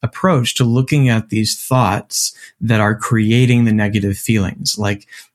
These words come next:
uh, like, "I am not going to do well on tests. Like, I'm a bad te-, I'm a bad test taker,"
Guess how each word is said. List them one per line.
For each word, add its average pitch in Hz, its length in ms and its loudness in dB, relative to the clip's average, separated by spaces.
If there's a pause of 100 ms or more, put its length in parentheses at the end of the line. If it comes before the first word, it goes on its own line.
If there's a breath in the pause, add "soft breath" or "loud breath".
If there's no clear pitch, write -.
(200)
uh, - 460 -6 (280)
like, 113 220 -2
"I 117 200 0
am 110 260 2
not 117 220 2
going 117 200 2
to 117 60 0
do 110 180 0
well 101 160 -2
on 101 220 0
tests. - 560 -8
Like, - 100 -10
I'm - 80 -6
a 98 60 -2
bad 135 340 2
te-, 131 260 0
I'm 160 220 4
a 151 60 2
bad 135 240 2
test 120 260 0
taker," 113 380 0